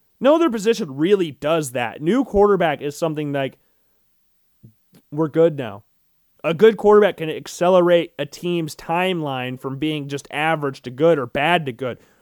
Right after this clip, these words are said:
The Jaguars getting Trevor Lawrence gives these fans excitement. But like I said last show, he's not guaranteed to be a beast in the N F L. I think he'll be a good quarterback in the N F L,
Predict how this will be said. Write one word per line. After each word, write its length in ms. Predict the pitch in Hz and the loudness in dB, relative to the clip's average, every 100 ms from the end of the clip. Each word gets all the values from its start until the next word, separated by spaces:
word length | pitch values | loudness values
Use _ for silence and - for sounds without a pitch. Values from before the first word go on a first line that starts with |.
| _ | _
The 80 | 156 | -2
Jaguars 800 | 156 240 262 185 151 143 143 - _ _ _ - | 4 6 6 4 2 2 -2 -8 _ _ _ 0
getting 240 | 190 208 | 2 2
Trevor 260 | - 202 190 | 0 0 2
Lawrence 440 | 180 214 196 165 | 2 2 2 -2
gives 240 | - 190 160 | 2 2 0
these 200 | 180 - | -8 -4
fans 440 | 180 180 165 - _ | -2 -2 -4 -10 _
excitement. 640 | 160 170 226 403 233 139 _ _ _ - | -12 -6 2 2 2 -6 _ _ _ 0
But 120 | 214 | 2
like 160 | 254 254 | 4 4
I 80 | |
said 220 | 240 247 214 | 2 2 2
last 240 | 233 320 | 2 0
show, 420 | - 160 175 208 _ _ - | -2 0 0 0 _ _ -6
he's 220 | 247 294 | -4 -2
not 260 | 294 165 | -2 -4
guaranteed 880 | 156 214 226 190 139 240 269 214 180 - _ _ | -2 2 2 0 -6 -6 -2 -2 -4 -8 _ _
to 60 | - | -8
be 140 | 185 | -4
a 40 | 208 | -4
beast 480 | 139 277 247 - 165 | -2 -2 -2 -6 -6
in 80 | |
the 100 | 185 | -2
N 80 | 208 | -2
F 140 | 196 180 | -2 0
L. 320 | 269 110 - | 0 -2 -6
I 160 | - 202 | -2 -2
think 340 | - 143 247 | -2 -4 -4
he'll 160 | 254 220 | 0 0
be 160 | 180 170 | 2 -2
a 40 | |
good 200 | 143 143 | -2 -4
quarterback 380 | 147 139 131 117 | -4 -4 -4 -8
in 60 | 120 | -10
the 80 | |
N 80 | 120 | -12
F 140 | 104 - | -12 -8
L, 240 | 110 147 | -8 -8